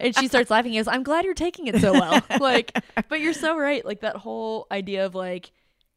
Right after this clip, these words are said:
Speaker 1: he's calm and she's frantic is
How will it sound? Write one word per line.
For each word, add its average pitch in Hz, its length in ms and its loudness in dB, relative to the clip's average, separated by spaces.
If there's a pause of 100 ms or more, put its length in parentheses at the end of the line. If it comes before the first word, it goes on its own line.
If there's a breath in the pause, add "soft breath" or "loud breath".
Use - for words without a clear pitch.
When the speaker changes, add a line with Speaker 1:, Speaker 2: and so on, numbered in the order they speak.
Speaker 1:
he's 208 480 -14
calm 175 560 -8
and 170 160 -10
she's 175 440 -8
frantic 170 600 -6
is 240 160 0